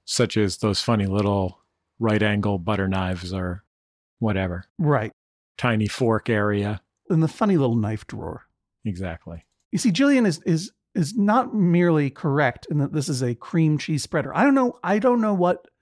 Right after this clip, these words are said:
Speaker 2: those serrations are for. Honestly, I don't know what you would use them for. Maybe to put a little pattern on top of the cream cheese after you've spread it? I don't know. If you know the reason,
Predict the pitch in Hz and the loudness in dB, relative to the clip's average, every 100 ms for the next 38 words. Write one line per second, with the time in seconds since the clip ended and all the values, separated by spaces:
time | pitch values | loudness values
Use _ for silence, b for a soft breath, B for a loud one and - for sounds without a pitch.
0 | _ _ 170 156 - 156 139 135 131 120 | _ _ 0 0 0 0 2 2 0 0
1 | 113 143 - 135 156 165 - 175 - 143 | -2 -4 -6 -2 0 0 2 0 0 0
2 | 143 131 - _ _ 175 139 135 190 - | 2 0 -2 _ _ -4 -2 0 -2 -4
3 | 87 - - - _ _ _ _ _ _ | -10 -10 -16 -18 _ _ _ _ _ _
4 | _ 170 156 170 185 - 175 143 - - | _ 2 4 4 2 2 -2 -2 -8 -4
5 | 170 175 170 147 - 165 208 233 180 160 | 0 2 2 0 -2 -2 0 0 0 -2
6 | 165 160 147 165 170 214 196 170 - 160 | -2 -2 0 0 0 -2 -4 -6 -6 -8
7 | 135 - 143 214 269 - _ _ _ _ | -8 -8 -6 -6 -10 -18 _ _ _ _
8 | _ - 165 233 226 139 127 240 254 240 | _ 0 2 4 4 2 2 4 4 4
9 | 214 233 170 147 143 | 4 2 2 2 0